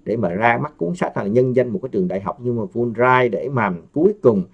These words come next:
à, tuyên truyền hoặc là đưa ra những cái thông tin lung tung, làm nhiễu loạn, là đưa ra hàng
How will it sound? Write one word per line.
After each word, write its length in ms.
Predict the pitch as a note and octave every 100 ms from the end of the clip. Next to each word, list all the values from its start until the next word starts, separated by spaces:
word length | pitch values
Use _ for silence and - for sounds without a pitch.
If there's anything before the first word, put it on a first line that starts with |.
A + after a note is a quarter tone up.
| _ _ _
à, 140 | - F#2
tuyên 280 | - C3+ C#3 B2+
truyền 320 | A2+ G#2 F#2+
hoặc 180 | G2+ G2+
là 200 | G2 F2+
đưa 300 | - D3 D3+
ra 200 | D3 C#3+
những 140 | C3 A#2
cái 80 | D3
thông 160 | C#3
tin 140 | C3+ C3
lung 260 | C#3 C#3 C#3
tung, 260 | C#3+ C#3+ B2+
làm 300 | G2+ E2+ F2+
nhiễu 260 | F#2+ C#3
loạn, 300 | D3+ F#2+ G#2+
là 80 | G#2+
đưa 220 | A2 C#3+
ra 80 | C#3
hàng 180 | A#2+